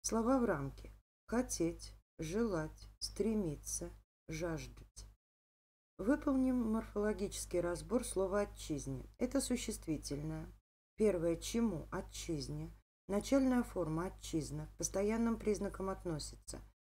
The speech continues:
что это имя существительное собственное, неодушевленное, стоит в женском роде, в первом склонении,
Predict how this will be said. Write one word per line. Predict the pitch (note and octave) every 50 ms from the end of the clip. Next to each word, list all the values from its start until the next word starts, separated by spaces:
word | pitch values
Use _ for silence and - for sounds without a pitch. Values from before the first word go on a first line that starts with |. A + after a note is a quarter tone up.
| _ _
что | - - - G3
это | G3+ G3 G#3 G3+ - - -
имя | - - - A#3 G#3 G3 F3+
существительное | E3 - F3+ D#3+ - F3 - - - F#3+ F3 - D#3 D#3+ D#3+ D#3+ D#3+
собственное, | D#3 - - E3+ D3 - - - - D#3+ F3 F3 F3+ F3+ F3+ F#3+ G3+ - - - _ _ _ _ _
неодушевленное, | G3+ A3+ B3+ C4 G#3 G#3 G3 - - E3+ D#3 D#3+ D3+ D3 C#3+ C#3+ D3 D3+ D#3+ E3+ F3 - - _ _ _ _ _ -
стоит | - - G3+ G3+ A3+ B3 B3 - -
в | - E3+
женском | D3+ F3 G#3+ G#3+ G#3+ G#3 - - - E3+ E3+ D#3+
роде, | D3 C#3+ C#3 B2+ B2 - F3 F#3
в | G#3 - - _ _ _ _ _ _ _ _
первом | - G#3+ A3+ A#3 A3 A3 A#3
склонении, | A3 - - G3+ G3 F#3+ F#3 F3 D#3+ C#3+ C#3 C3+ C3 B2+ -